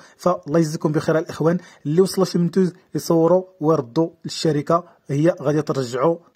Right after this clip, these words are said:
لعلي اكسبريس، وبالتالي غادي ترجع فلوسك، وكذلك البائع ما غاديش يضيع في المنتوج ديالو. وختاما وصلنا للخبر المفرح اللي قلت لكم عليه في اول الفيديو.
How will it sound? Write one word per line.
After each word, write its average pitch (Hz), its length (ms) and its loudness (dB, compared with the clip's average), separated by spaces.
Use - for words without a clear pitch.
لعلي 151 320 2
اكسبريس، 170 480 -2
وبالتالي 156 440 0
غادي 156 200 2
ترجع 131 340 -4
فلوسك، 165 360 -2
وكذلك 160 1080 0
البائع 147 440 -2
ما 147 100 -6
غاديش 139 280 -6
يضيع 143 320 -2
في - 80 -4
المنتوج 147 420 -2
ديالو. 117 320 -8
وختاما 220 680 4
وصلنا 185 500 2
للخبر 208 580 2
المفرح 165 460 0
اللي 165 300 0
قلت 160 180 0
لكم 185 220 2
عليه 185 120 4
في 190 180 -2
اول 233 380 0
الفيديو. 151 480 0